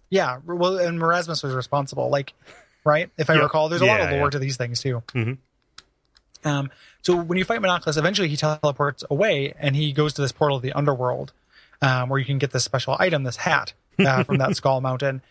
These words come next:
Speaker 1: Um, when you're in the underworld, uh, some of the thing, them actual, man, we didn't talk about the, uh, uh, there it is, the, uh, the spinning the wheel.
Speaker 2: Yeah.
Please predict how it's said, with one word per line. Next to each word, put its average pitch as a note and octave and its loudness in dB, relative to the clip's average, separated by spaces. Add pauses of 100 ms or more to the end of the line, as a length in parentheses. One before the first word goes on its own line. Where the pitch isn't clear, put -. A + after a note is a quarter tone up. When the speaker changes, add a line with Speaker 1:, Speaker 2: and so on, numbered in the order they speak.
(220)
Speaker 1:
Um, C#3+ 2
when G3 2
you're A#3 0
in A3+ -4
the G#3+ 2
underworld, C#3 0
uh, C3+ 0
some G#3+ 0
of A3 -2
the F#3+ 0
thing, D#3+ -2
them C#3 0 (160)
actual, D3+ 0
man, F3+ -2
we D3+ -2
didn't F3 -2
talk D#3 -2
about D3+ 2
the, C#3+ 2
uh, C3 2
uh, B2+ -2
there E3+ 2
it C#3 -2
is, B2 -8
the, C3 -2
uh, B2+ -2
the C3 -8
spinning C3 -2
the A#2+ -4
wheel. B2 -2
Speaker 2:
Yeah. G#2+ 0